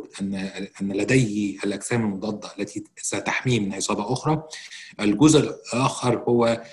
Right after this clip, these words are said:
أن هذا اللقاح، حتى في حال وجود أجسام مضادة، سوف يعطي للجسم مزيد من المناعة، وبالتالي،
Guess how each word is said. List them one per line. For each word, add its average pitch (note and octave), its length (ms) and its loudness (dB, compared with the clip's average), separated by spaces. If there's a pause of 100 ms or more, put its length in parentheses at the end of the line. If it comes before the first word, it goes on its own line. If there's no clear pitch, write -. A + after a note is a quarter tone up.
(200)
أن A#2 120 4
هذا C3 360 6
اللقاح، A2+ 380 4
حتى A#2 400 0
في - 180 -8
حال A2 280 0
وجود G2+ 440 0
أجسام G#2+ 340 -2
مضادة، G#2+ 320 -2
سوف G#2+ 360 -4 (460)
يعطي A2+ 360 2
للجسم F#2 640 0
مزيد A2 280 2
من G2+ 100 2
المناعة، G#2 460 -2
وبالتالي، A#2+ 600 2